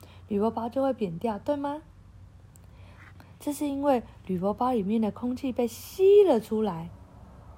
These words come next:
所以里面的压-，气压变得很低，再加上外面的空气的挤压所造成的，你知道了吗？就是一个空，原本里面、里面和外面都有一样的压力，都有空气，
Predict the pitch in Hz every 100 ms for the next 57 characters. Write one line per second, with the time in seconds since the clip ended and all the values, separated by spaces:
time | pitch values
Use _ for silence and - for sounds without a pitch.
0 | - - - - - 262 233 185 247 240
1 | 202 185 202 202 - - 254 208 190 196
2 | 202 226 196 170 147 - 185 185 196 -
3 | - - - - - - - - - -
4 | - - 302 294 269 262 285 269 277 269
5 | 262 240 220 214 226 220 - 220 - -
6 | - - 190 175 - 160 180 185 190 202
7 | 175 170 202 175 - 208 - - - -
8 | - 175 196 226 214 202 214 240 - -
9 | - - - - 214 233 214 202 202 -
10 | 214 208 - 220 247 262 220 175 226 226
11 | - - - 180 214 254 254 240 226 220
12 | 202 190 180 165 185 202 180 160 165 160
13 | 170 160 202 175 165 170 175 - 175